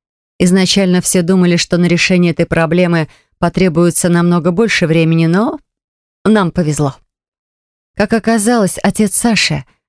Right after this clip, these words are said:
один из владельцев банка, в котором работал Рус. Строительный бизнес был для него скорее отдушиной, чем-то новым, любимым детищем. И тут я уже находила семейное сходство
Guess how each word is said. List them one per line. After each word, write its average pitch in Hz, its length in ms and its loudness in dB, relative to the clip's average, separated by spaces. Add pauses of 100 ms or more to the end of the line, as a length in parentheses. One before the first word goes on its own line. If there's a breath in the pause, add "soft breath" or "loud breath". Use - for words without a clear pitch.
один 208 420 2
из 175 160 0
владельцев 190 640 -2
банка, 175 400 -2
в - 80 -20
котором 175 340 -2
работал 180 480 0
Рус. - 320 -6 (460)
Строительный 180 640 0
бизнес 170 420 0
был 185 180 0
для 175 140 0
него 180 220 2
скорее 185 380 0
отдушиной, 143 540 -4 (520)
чем-то 208 380 0
новым, 147 440 0 (340)
любимым 175 640 2
детищем. 147 580 -2 (520)
И 214 100 0
тут 240 280 -2
я 196 200 2
уже 180 220 0
находила 170 560 0
семейное 143 500 0
сходство - 640 -2